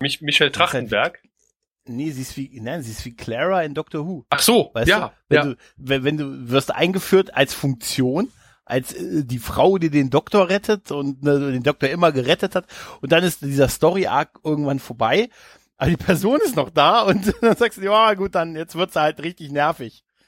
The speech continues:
Speaker 2: Ne? Jetzt,
Speaker 1: Oh ja.
Speaker 2: ne? Ja, und das ist so, und das war sie ja nicht. Also in Deutsch wird das total gut untermalt, dadurch, dass sie eine andere Synchronstimme hat übrigens bei Clara. Die hat bei, beim elften Doktor eine ganz coole Synchronstimme und ab dem, äh, ab der Zeit bei Capaldi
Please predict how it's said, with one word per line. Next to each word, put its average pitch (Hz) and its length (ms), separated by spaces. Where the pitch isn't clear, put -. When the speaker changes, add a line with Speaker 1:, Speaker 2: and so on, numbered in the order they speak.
Speaker 2:
Ne? 220 260
Jetzt, 240 260
Speaker 1:
Oh 151 200
ja. 135 280
Speaker 2:
ne? 233 220
Ja, 185 280
und 160 160
das 165 100
ist - 160
so, 160 140
und 139 180
das 151 140
war 180 200
sie 151 100
ja 127 120
nicht. 113 340
Also 127 280
in 147 140
Deutsch 202 340
wird 139 200
das 139 100
total 151 380
gut 156 200
untermalt, 151 540
dadurch, 143 180
dass - 160
sie 156 60
eine 143 140
andere 143 220
Synchronstimme 127 720
hat 104 160
übrigens 101 460
bei 113 100
Clara. 110 400
Die 131 80
hat 135 240
bei, 123 260
beim 120 200
elften - 340
Doktor 185 300
eine 165 120
ganz 139 220
coole 208 300
Synchronstimme 208 760
und - 180
ab - 200
dem, 147 340
äh, - 20
ab 120 400
der 123 160
Zeit 135 240
bei 127 80
Capaldi 208 720